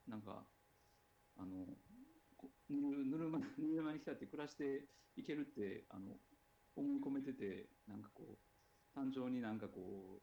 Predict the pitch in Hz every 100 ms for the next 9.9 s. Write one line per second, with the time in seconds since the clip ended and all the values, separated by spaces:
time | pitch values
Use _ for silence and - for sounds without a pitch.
0 | - 113 107 104 107 107 110 107 98 92
1 | 95 92 - - - - - - - -
2 | - - - - - 104 104 101 123 139
3 | 104 95 - - - - 101 104 95 -
4 | - - 104 104 110 107 - - 110 101
5 | - 110 104 101 110 117 101 101 101 98
6 | - - _ _ - - - - - 104
7 | 104 104 110 104 98 101 104 - - 123
8 | 104 95 123 117 110 110 107 107 117 113
9 | 113 143 127 117 - 120 113 101